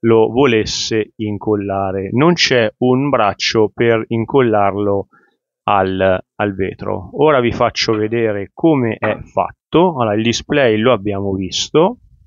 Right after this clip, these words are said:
Da questo lato, vedete, c'è l'alimentazione U S B C, c'è la micro S D co-, che io ho inserito per registrare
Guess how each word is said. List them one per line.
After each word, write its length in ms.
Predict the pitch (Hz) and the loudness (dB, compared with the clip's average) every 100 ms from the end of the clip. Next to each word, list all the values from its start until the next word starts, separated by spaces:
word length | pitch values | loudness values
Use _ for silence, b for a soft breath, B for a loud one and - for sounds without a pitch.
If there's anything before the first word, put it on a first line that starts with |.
| _ _ _ _ _ _ _ _ _ | _ _ _ _ _ _ _ _ _
Da 200 | - 147 | -2 -2
questo 480 | - 127 - - 127 | 2 0 0 0 2
lato, 380 | 123 107 95 104 | 4 2 0 -4
vedete, 680 | 101 113 98 120 143 147 _ _ - - _ b b b _ - | -2 -2 -2 -4 -4 -8 _ _ -20 -20 _ b b b _ -6
c'è 320 | - 123 98 | 0 2 2
l'alimentazione 1400 | 104 123 127 113 104 107 104 - - 123 110 101 95 - | 2 2 2 2 0 -2 -2 -2 2 4 4 0 -4 -8
U 180 | - 110 | -2 -2
S 260 | 95 - 107 | 0 -2 -2
B 200 | 101 101 | -4 -4
C, 500 | - - 101 107 135 - | -2 0 2 0 -2 -4
c'è 300 | - 160 139 | 0 2 4
la 160 | 117 | 2
micro 640 | 120 139 - 117 107 95 - | 0 -2 0 2 2 2 -4
S 380 | 113 - - 113 | -4 -2 -2 -4
D 460 | 104 113 110 87 - _ - B B _ _ | -4 -2 -2 -2 -8 _ -20 B B _ _
co-, 300 | - 113 - | 0 0 -2
che 120 | - 131 | -2 2
io 260 | 135 123 | 4 4
ho 200 | - 120 - | 4 0 0
inserito 760 | 113 104 - 117 120 - 101 - | -4 -6 -4 -2 -2 -2 -2 2
per 240 | 131 120 | 2 2
registrare 1120 | 104 101 101 - - 120 120 107 101 92 87 | 0 -4 -6 -8 -4 -2 0 -2 -4 -8 -12